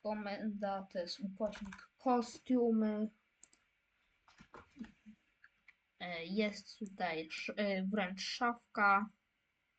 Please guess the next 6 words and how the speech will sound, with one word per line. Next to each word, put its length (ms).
Jak, 640
e, 480
tutaj 320
macie 400
opis, 840
kostiumy. 1000